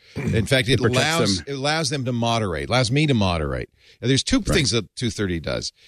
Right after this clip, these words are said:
Speaker 1: It doesn't, f-, you could, it protects you against liability for something somebody publishes in our I R C, and it protects me for liability from me taking it down.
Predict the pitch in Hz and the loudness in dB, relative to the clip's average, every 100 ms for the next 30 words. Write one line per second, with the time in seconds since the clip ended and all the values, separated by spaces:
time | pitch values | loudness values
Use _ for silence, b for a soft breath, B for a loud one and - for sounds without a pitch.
0 | b 101 - 156 175 - - 123 123 123 | b -8 -2 0 0 -4 -8 -6 -2 -2
1 | 131 - 127 104 - 147 - 143 131 110 | -2 -2 -2 -4 0 0 2 0 0 0
2 | 120 117 107 117 110 92 98 120 110 - | 2 2 4 2 2 0 0 0 0 0
3 | 110 110 98 101 101 - 90 90 87 92 | 0 0 0 -2 0 -2 0 0 0 0
4 | 92 82 78 - 135 110 143 b b b | 0 0 0 0 0 0 -4 b b b
5 | - 190 240 156 - 123 - 110 - 101 | -2 0 0 0 0 0 0 -2 0 0
6 | 95 90 95 92 95 - b b b - | 2 2 2 2 0 -2 b b b -14
7 | - 120 113 110 110 113 107 _ - 127 | -2 2 2 2 2 2 0 _ -4 -2
8 | 120 113 98 90 147 170 113 123 | 0 0 0 0 0 2 0 -2